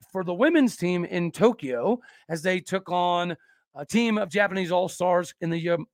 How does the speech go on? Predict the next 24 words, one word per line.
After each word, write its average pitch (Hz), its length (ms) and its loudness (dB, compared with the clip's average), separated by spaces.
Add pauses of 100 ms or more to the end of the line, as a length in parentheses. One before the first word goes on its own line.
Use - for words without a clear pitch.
(140)
Yamagata 196 840 4
Shield 190 420 -6
Collegiate 175 500 -6
Golf 175 320 -2
Tournament. 247 360 -2 (560)
During 240 240 2
her 196 80 4
time 196 300 6
at 196 60 2
Oklahoma 165 220 -6
State, 220 300 -2
she 170 360 -12
collected 170 440 -8
nineteen 202 500 2
All-Americans, 196 680 2 (280)
highlighted 196 500 8
by 156 120 0
first-teamers 190 720 -4
Val 196 400 0 (420)
Skinner, 285 760 0 (120)
Robin 214 400 2
Hood, 185 420 -6 (480)
Ava 262 340 4
Dalhoff, 190 640 2